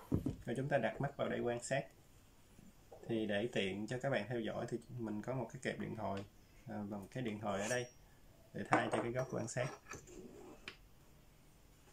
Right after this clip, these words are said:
Thì sau khi chúng ta xoay sang vật kính bốn, chúng ta sẽ thấy một cái vòng tròn sáng rõ. Thì như vậy là cái,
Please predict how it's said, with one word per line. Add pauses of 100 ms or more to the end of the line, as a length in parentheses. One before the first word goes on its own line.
(360)
Thì
sau
khi
chúng
ta
xoay
sang
vật
kính
bốn, (380)
chúng
ta
sẽ
thấy
một
cái
vòng
tròn
sáng (720)
rõ. (920)
Thì
như
vậy
là
cái,